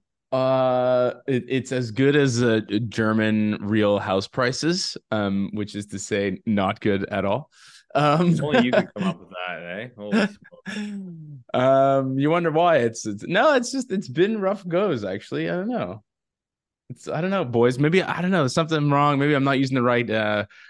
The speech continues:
Speaker 1: Loonie Hour pickup lines.
Speaker 2: Something
Speaker 1: Maybe,
Speaker 2: with
Speaker 1: uh,
Speaker 2: water
Speaker 1: I should
Speaker 2: over
Speaker 1: wear
Speaker 2: there
Speaker 1: my,
Speaker 2: in Montreal.
Speaker 1: my anti, uh, central bank digital currency shirt. Maybe that would help. Uh, but no, all is well, man. I've been going to the gym a lot. I found a new personal trainer,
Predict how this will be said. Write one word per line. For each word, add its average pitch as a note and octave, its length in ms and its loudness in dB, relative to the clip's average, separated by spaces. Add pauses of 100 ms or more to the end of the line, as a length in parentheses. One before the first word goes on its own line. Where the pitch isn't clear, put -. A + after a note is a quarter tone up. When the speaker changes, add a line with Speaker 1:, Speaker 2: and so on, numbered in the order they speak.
(140)
Speaker 1:
Loonie B2+ 240 4
Hour A#2 160 2
pickup C3+ 380 2
lines. C3+ 760 2 (200)
Speaker 2:
Something A#2+ 160 0
Speaker 1:
Maybe, C3 120 2
Speaker 2:
with B2+ 100 2
Speaker 1:
uh, A2+ 100 2
Speaker 2:
water A#2+ 160 0
Speaker 1:
I A2+ 60 0
should A2+ 120 0
Speaker 2:
over C#3 80 2
Speaker 1:
wear C#3 100 4
Speaker 2:
there C#3 60 0
Speaker 1:
my, C3 100 4
Speaker 2:
in A#2+ 120 -2
Montreal. G2 640 -10
Speaker 1:
my B2+ 200 4 (200)
anti, B2+ 600 2
uh, A#2 280 2
central B2+ 340 0
bank A#2+ 220 0
digital B2+ 400 2
currency C3+ 420 0
shirt. C#3+ 340 0
Maybe A#2+ 240 0
that A2 140 4
would B2+ 140 2
help. C3+ 380 -2 (640)
Uh, B2+ 160 0
but D#3+ 100 0
no, G3+ 140 4
all A3 220 6
is C3+ 120 2
well, A2+ 200 4
man. A2+ 200 2
I've A2+ 80 2
been B2 160 0
going C#3+ 240 2
to - 0 -
the C3+ 100 -2
gym B2+ 280 0
a B2 40 2
lot. B2 240 4
I A#2 60 0
found A#2+ 260 2
a A2 60 2
new A2+ 200 2
personal A2 420 -2
trainer, G#2+ 580 -2